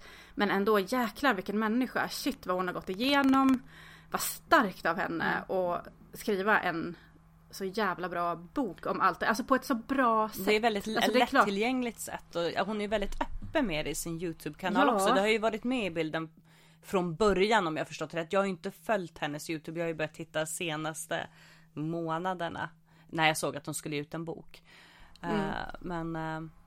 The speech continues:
Speaker 2: ja.
Speaker 1: Men så att de här tre böckerna har ju varit lite så här om att växa upp kan man säga.
Speaker 2: Mm.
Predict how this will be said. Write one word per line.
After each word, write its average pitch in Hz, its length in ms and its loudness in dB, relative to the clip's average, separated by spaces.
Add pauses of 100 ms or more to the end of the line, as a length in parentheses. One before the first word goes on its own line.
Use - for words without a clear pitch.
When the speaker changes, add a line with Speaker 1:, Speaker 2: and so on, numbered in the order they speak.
Speaker 2:
ja. 170 360 -4 (1160)
Speaker 1:
Men 254 280 4
så 277 100 0
att 254 180 0
de 277 120 8
här 320 140 8
tre 220 220 2
böckerna 190 360 -4
har 208 120 -4
ju 202 60 0
varit 180 240 2
lite 185 300 -4
så 170 100 -8
här 131 340 -4 (760)
om 202 240 4
att - 200 -4
växa - 260 -4
upp - 260 -4
kan 277 200 0
man 254 100 2
säga. 196 200 0
Speaker 2:
Mm. 180 260 0